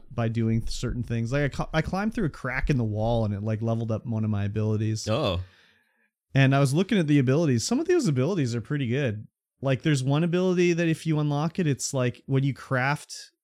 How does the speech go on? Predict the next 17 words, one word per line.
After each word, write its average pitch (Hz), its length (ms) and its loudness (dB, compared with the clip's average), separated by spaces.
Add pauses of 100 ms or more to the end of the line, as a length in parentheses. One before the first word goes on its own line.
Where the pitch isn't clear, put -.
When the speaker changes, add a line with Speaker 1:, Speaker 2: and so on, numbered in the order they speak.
(120)
Speaker 1:
like, 113 340 -4 (720)
w-, - 200 -16
extinguish 135 640 -2
or 160 60 -2
whatever, 160 340 -4
you 147 180 -2
can 151 140 2
get 135 140 2
a 117 100 -2 (160)
piece - 580 -8 (1300)
as, 120 160 -2
like, 123 200 -2
a 127 40 -4
leftover 123 520 -4
part 135 240 -6
of 104 180 -8
crafting. 127 500 -12